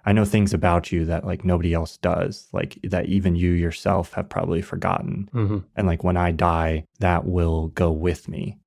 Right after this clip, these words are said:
Speaker 1: And there's this idea, especially towards the end of the film, of, like, are memories of someone kind of, like, inherently meaningful, or, or is there a sense in which, like, a person can live on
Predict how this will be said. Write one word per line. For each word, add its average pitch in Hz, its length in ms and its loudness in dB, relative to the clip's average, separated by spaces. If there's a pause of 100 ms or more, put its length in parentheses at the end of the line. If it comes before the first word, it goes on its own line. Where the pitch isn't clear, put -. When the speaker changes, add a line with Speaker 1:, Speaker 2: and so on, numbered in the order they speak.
(120)
Speaker 1:
And 101 140 4
there's 95 220 4
this 92 160 0
idea, 104 520 4
especially 104 360 0
towards 95 180 2
the 90 80 0
end 87 140 2
of 85 60 0
the 82 60 -4
film, 92 240 -4
of, - 140 -8
like, - 280 -8 (200)
are 104 160 4
memories 101 480 4
of 80 120 0 (160)
someone 82 760 0 (140)
kind 90 220 0
of, 85 100 -4
like, 87 340 -4 (220)
inherently 92 800 2
meaningful, 85 720 -2
or, - 360 -6
or 87 580 -4
is 90 160 -4
there 92 200 2
a 90 80 -2
sense 92 340 -2
in 90 140 0
which, 85 260 -4
like, 90 300 -4 (300)
a - 60 -2
person 95 380 2
can 87 220 0
live 92 240 4
on 85 400 2